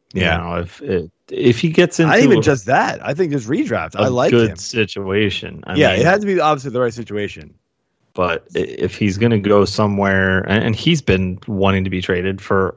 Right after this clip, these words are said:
Speaker 1: a while now too.
Speaker 2: Yeah.
Speaker 1: Yeah.
Speaker 2: Our
Speaker 1: Well,
Speaker 2: producer
Speaker 1: what's
Speaker 2: Jeff
Speaker 1: up,
Speaker 2: just
Speaker 1: Dan
Speaker 2: said
Speaker 1: Arnold?
Speaker 2: Arizona.
Speaker 1: Sleeper,
Speaker 2: Absolutely.
Speaker 1: still asleep. Um,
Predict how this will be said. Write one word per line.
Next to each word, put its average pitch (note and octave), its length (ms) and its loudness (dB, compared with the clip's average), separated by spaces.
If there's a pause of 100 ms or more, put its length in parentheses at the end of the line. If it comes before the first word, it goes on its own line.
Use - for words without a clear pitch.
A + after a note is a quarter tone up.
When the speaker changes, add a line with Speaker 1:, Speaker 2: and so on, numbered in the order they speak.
(100)
Speaker 1:
a F#2 120 2
while F2+ 440 -2
now F2 240 -8
too. F#2 420 4 (2000)
Speaker 2:
Yeah. A2+ 360 -2
Speaker 1:
Yeah. F#2+ 440 2
Speaker 2:
Our F2+ 120 0
Speaker 1:
Well, F#2+ 200 -2
Speaker 2:
producer G2 200 -8
Speaker 1:
what's G#2+ 220 0
Speaker 2:
Jeff - 40 4
Speaker 1:
up, A2+ 80 2
Speaker 2:
just G#2 80 -10
Speaker 1:
Dan F2+ 200 0
Speaker 2:
said F2+ 60 -2
Speaker 1:
Arnold? G2+ 400 2
Speaker 2:
Arizona. G2 420 -6 (340)
Speaker 1:
Sleeper, G2 960 0
Speaker 2:
Absolutely. G2+ 460 -6
Speaker 1:
still G#2 560 2
asleep. A2+ 500 -4 (680)
Um, F2+ 600 0